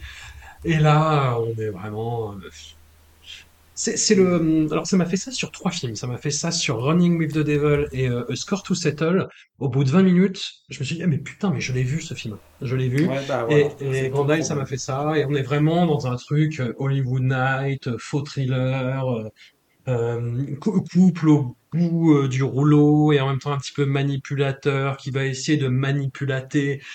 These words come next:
Speaker 1: un jeune con et, euh, pff, oh là là, qu'est-ce que c'est chiant, qu'est-ce que c'est relou, qu'est-ce que c'est, euh, téléphoné, forcé, forceur. Au secours.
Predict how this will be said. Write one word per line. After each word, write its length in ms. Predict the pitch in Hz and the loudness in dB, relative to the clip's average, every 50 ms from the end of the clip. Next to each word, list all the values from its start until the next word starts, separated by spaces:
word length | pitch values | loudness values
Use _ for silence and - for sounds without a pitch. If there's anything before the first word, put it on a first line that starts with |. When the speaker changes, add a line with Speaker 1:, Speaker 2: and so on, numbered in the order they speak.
| - - - | -18 -14 -6
Speaker 1:
un 240 | - 175 190 196 190 | 0 2 4 4 4
jeune 320 | 160 135 147 147 143 131 127 | 4 4 4 4 4 2 0
con 600 | - - 165 165 165 165 165 165 165 160 160 147 | -2 -2 0 0 2 2 2 2 0 0 0 0
et, 200 | 139 143 139 139 | 2 2 2 2
euh, 120 | 135 131 | 0 -2
pff, 240 | 127 - - - 135 | -4 -6 -8 -10 -8
oh 20 | 127 | -6
là 300 | 135 135 123 110 95 92 | -4 -4 -4 -4 -6 -8
là, 220 | 87 80 78 - - | -12 -14 -18 -20 -20
qu'est-ce 220 | - - - - | -20 -20 -20 -20
que 60 | - _ | -20 _
c'est 220 | - - - - - | -20 -20 -18 -16 -12
chiant, 540 | - - - - 120 117 120 127 123 - - - _ _ _ - | -10 -8 -8 -8 -6 -6 -6 -6 -6 -8 -10 -14 _ _ _ -8
qu'est-ce 260 | - 165 156 160 - | -6 -4 -4 -4 -6
que 120 | - 113 | -10 -12
c'est 180 | - - - 117 | -12 -10 -10 -8
relou, 540 | 117 110 123 135 135 143 147 147 147 143 143 - | -6 -4 -2 -2 0 2 2 2 2 0 -2 -4
qu'est-ce 360 | 160 165 170 160 160 - - | -4 -2 -2 -2 -4 -6 -8
que 180 | - - 117 104 | -10 -10 -10 -10
c'est, 440 | - - - - 131 131 135 135 | -10 -12 -12 -10 -6 -6 -4 -4
euh, 240 | 127 120 110 104 104 - - _ | -4 -4 -4 -6 -8 -12 -12 _
téléphoné, 840 | - 226 208 165 160 151 151 147 - 156 147 139 139 139 143 143 135 | -2 0 2 2 2 0 0 0 -2 -2 -2 0 0 -2 -2 -4 -4
forcé, 720 | 131 - - 165 156 - - - - - 151 147 143 143 143 | -6 -10 -8 -8 -8 -8 -8 -10 -6 -4 -2 0 0 0 -2
forceur. 720 | 147 - 151 139 - - - - 123 131 139 127 - - _ _ _ _ _ _ _ _ _ _ _ _ - | -4 -4 -6 -6 -6 -6 -10 -8 -4 -4 -4 -4 -6 -10 _ _ _ _ _ _ _ _ _ _ _ _ -4
Au 80 | 131 127 | -4 -4
secours. 400 | - - - - 104 98 - | -4 -6 -10 -10 -10 -10 -12